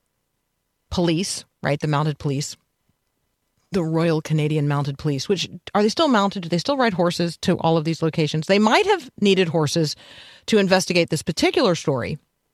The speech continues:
this particular call in the middle of the night, over and over and over again. There's someone screaming desperately for help. And so they go out to investigate.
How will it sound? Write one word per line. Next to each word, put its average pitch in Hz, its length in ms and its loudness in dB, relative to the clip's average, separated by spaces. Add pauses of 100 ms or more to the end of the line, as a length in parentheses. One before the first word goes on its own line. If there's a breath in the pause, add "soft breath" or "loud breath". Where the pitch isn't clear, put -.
(640)
this 190 140 2
particular 226 460 2
call 139 400 -2
in 165 80 0
the 165 60 2
middle 170 200 2
of 156 100 -2
the 147 60 -2
night, 135 360 -6
over 202 240 2
and 208 100 0
over 170 200 0
and 147 100 -2
over 135 160 -2
again. - 200 -8
There's 143 180 -2
someone 175 400 0
screaming - 720 -4 (120)
desperately 160 540 -2
for - 160 -10
help. 131 340 -4 (1120)
And 196 160 2
so 196 220 4
they 180 160 4
go 202 240 2
out 175 280 2
to 170 160 -4
investigate. 151 720 -2